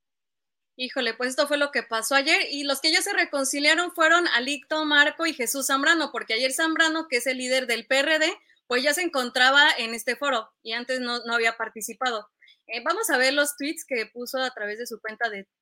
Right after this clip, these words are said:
ah, ajá, ahí dice, mira, empieza diciendo que, eh, el P R D va a seguir participando porque fueron impulsores del Frente Amplio. Igual en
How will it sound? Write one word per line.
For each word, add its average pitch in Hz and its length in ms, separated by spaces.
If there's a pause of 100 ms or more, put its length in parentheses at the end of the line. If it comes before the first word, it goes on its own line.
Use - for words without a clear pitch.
(140)
ah, 208 240 (100)
ajá, 302 340
ahí 254 120
dice, 240 200
mira, 208 220 (640)
empieza 320 500
diciendo 294 360 (100)
que, 254 380 (120)
eh, 220 540
el 226 140
P 285 160
R 311 220
D 320 260
va 269 160
a 262 40
seguir 277 300
participando 285 840
porque 330 320
fueron 311 400
impulsores 269 680
del 214 200
Frente 233 400
Amplio. 269 420 (460)
Igual 254 500
en 226 480